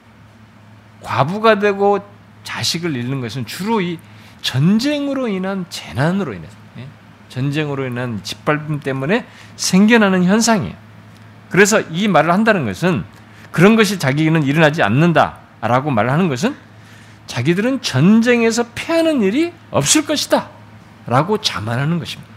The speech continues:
우리를 이길 팀은 없다. 우리 군대를, 바벨론의 군대를 이길 나라는 없어. 우리가 영원할 것이다.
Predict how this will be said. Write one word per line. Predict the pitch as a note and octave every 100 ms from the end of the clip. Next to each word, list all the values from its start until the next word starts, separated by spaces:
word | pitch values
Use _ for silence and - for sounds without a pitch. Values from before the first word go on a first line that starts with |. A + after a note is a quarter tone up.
| - - - - - -
우리를 | D3+ A3+ C4
이길 | A#3+ G#3 A#3 C4+
팀은 | - C#4 C#4+
없다. | C4 - C#3+ - - - - -
우리 | E3 C4 C#4
군대를, | A3 C4 C#4+ D4 C#4
바벨론의 | - F#3+ D#4 E4 D#4
군대를 | - C#4 C4+
이길 | A3 G#3 A3 -
나라는 | G#2 G#2 F3+
없어. | D3 - C#3 G2+
우리가 | F3 A#3 - - - - - - - - - -
영원할 | F#2 G#2 A#2+ G#2+
것이다. | - - - A2